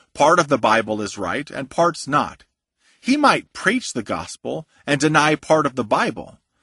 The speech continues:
He is still a sinner. He's not right yet.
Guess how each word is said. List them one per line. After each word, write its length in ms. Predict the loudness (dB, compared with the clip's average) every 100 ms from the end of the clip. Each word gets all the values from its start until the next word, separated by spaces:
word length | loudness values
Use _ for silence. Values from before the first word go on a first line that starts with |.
| _ _
He 300 | -6 -4 -4
is 260 | -6 -8
still 420 | -8 -6 0 0 0
a 60 |
sinner. 500 | -6 -6 -6 -8 -16 -6
He's 240 | -6 -2
not 260 | -2 -2 0
right 240 | -2 -2
yet. 300 | -8 -16 -20